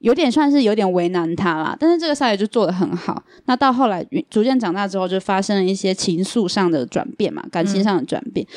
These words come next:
Speaker 1: 那这个大家可以去看一下，因为这个已经完结了，然后台湾有代理，就是它有中文版的，所以有兴趣的人可以看一下。那我觉得，
Speaker 2: 如果大家喜欢那种高冷的
Speaker 1: 嗯。
Speaker 2: 黑发兽的话，
Speaker 1: 对，高岭之花，
Speaker 2: 我觉得可以去看。
Speaker 1: 它就是很标准，
Speaker 2: <laughs>
Speaker 1: 对，
Speaker 2: 对，
Speaker 1: 很标准的高岭之花，
Speaker 2: 很标准。
Speaker 1: 非常，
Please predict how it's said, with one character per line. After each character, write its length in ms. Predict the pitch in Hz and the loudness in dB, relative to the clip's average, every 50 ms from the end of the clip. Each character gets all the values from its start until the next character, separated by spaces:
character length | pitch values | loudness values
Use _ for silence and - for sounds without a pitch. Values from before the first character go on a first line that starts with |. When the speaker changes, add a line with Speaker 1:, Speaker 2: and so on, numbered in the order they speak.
| - - - - - | -18 -18 -8 -2 0
Speaker 1:
那 100 | 311 311 | 2 2
这 100 | 330 320 | 4 2
个 80 | 277 | 2
大 100 | 254 254 | 2 2
家 80 | 240 262 | 2 2
可 140 | 247 254 208 | 4 2 2
以 40 | 196 | 2
去 80 | 208 208 | 2 0
看 200 | 220 214 190 185 | 0 0 0 0
一 40 | |
下， 120 | 190 190 190 | 2 2 2
因 60 | 214 | 2
为 80 | 240 240 | 2 2
这 100 | - 220 | 2 0
个 80 | 202 | 0
已 60 | 165 | 0
经 100 | 165 190 | 0 0
完 260 | 190 185 170 156 165 190 | 0 0 0 0 0 -2
结 180 | - - 139 92 | -2 -2 -2 -2
了， 80 | 92 | -2
然 100 | 110 147 | -2 -2
后 60 | 156 | -2
台 160 | - - 214 233 | 0 0 2 2
湾 100 | 240 247 | 4 4
有 140 | 233 202 | 2 2
代 220 | 196 190 180 139 113 | 2 0 -2 -2 -4
理， 260 | - - - - - _ _ | -6 -10 -12 -14 -14 _ _
就 140 | - - 208 | -4 -2 0
是 60 | 208 | 0
它 120 | 196 208 | 2 0
有 120 | 202 160 147 | 0 0 0
中 160 | - 190 185 | 0 0 0
文 180 | 165 151 165 160 | 0 -2 -2 -4
版 180 | 151 - - - | -6 -6 -8 -8
的， 180 | - - 208 - _ - - - - _ | -10 -10 -12 -12 _ -20 -20 -20 -20 _
所 160 | - - 220 | -4 0 2
以 560 | 240 240 226 220 208 196 175 131 - - - _ _ _ _ - | 2 2 2 2 0 0 0 -2 -2 -4 -8 _ _ _ _ -2
有 160 | 208 202 196 | 0 0 0
兴 200 | - - 285 285 | 2 2 2 2
趣 140 | - - 254 | 2 4 2
的 60 | 208 | 4
人 120 | 180 165 | 4 2
可 140 | 165 185 202 | 0 0 0
以 80 | 165 139 | -2 -2
看 260 | - 202 196 165 131 | 0 0 0 0 0
一 60 | - | -2
下。 260 | - - - - - - - - _ _ _ _ _ | -4 -4 -6 -8 -8 -8 -12 -16 _ _ _ _ _
那 140 | - 269 302 | 0 2 4
我 100 | 247 214 | 4 4
觉 120 | 196 208 214 | 2 2 2
得， 20 | |
Speaker 2:
如 40 | 214 | 2
果 40 | 285 | 2
大 60 | - | 0
家 0 | |
喜 180 | 220 202 190 | 0 -2 -2
欢 220 | 185 226 202 208 220 | 0 2 2 2 2
那 60 | 220 | 2
种 140 | 190 175 180 | 0 0 0
高 220 | - 196 196 220 | 0 2 2 2
冷 360 | 220 202 175 147 - 151 185 - - - - - | 2 2 0 -2 -6 -12 -16 -18 -20 -18 -8 -4
的 80 | 208 | -4
Speaker 1:
嗯。 40 | 202 | -2
Speaker 2:
黑 180 | 196 - 254 247 | 0 0 0 -2
发 260 | - - 262 180 - | 0 -2 -2 -2 -2
兽 280 | - - - - 214 185 | -4 -6 -4 -2 0 2
的 180 | 269 247 220 | 2 2 2
话， 80 | 196 - | 2 2
Speaker 1:
对， 20 | |
高 240 | 339 349 339 349 381 | 4 6 6 4 4
岭 180 | 370 311 262 220 | 4 2 2 2
之 0 | |
花， 0 | |
Speaker 2:
我 0 | |
觉 0 | |
得 80 | 220 254 | 2 2
可 60 | 320 | 2
以 100 | 285 294 | 2 2
去 100 | 330 339 | 4 4
看。 280 | 320 277 269 269 277 | 4 4 4 4 4
Speaker 1:
它 120 | 277 370 403 | 4 2 2
就 80 | 440 | 2
是 60 | 453 480 508 587 - | 2 2 0 0 0
很 100 | 330 254 339 | 0 2 2
标 200 | 320 285 294 311 | 4 4 4 2
准， 200 | 302 - 262 208 | 2 2 0 0
Speaker 2:
<laughs> 80 | 196 185 | 0 0
Speaker 1:
对， 80 | 269 277 | 2 2
Speaker 2:
对， 80 | 285 | 2
Speaker 1:
很 140 | 247 220 285 | 2 2 2
标 160 | 269 285 294 | 2 2 4
准 160 | 247 208 214 | 2 2 0
的 80 | 208 202 | 0 0
高 180 | 208 214 214 220 | 2 2 2 2
岭 180 | 202 180 170 | 2 0 -2
之 160 | 175 - 196 | -2 -2 -2
花， 180 | 196 190 180 175 | 0 0 -2 -2
Speaker 2:
很 60 | 180 | -2
标 0 | |
准。 0 | |
Speaker 1:
非 120 | 175 - 233 | 0 0 0
常， 260 | 208 180 175 175 | 0 0 -2 -6